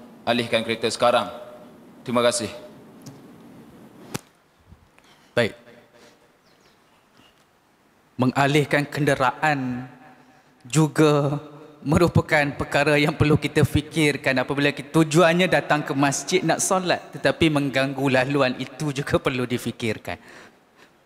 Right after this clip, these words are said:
Speaker 2: Pertembungan di antara manfaat dan juga mudarat, yang mana satu kita nak dahulukan? Solat dulu ke ataupun, ah,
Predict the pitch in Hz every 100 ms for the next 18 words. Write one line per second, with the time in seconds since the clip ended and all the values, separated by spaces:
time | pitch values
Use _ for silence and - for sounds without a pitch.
0 | - - - 202 185 254 254 220 180 190
1 | 196 202 190 180 185 226 240 262 240 202
2 | 196 196 180 262 285 254 - - - 127
3 | 185 220 240 190 160 170 180 196 175 247
4 | 247 220 180 175 156 143 147 151 135 123
5 | 120 185 233 220 254 262 285 277 233 226
6 | 247 233 - - - - - 104 110 110
7 | 104 101 98 87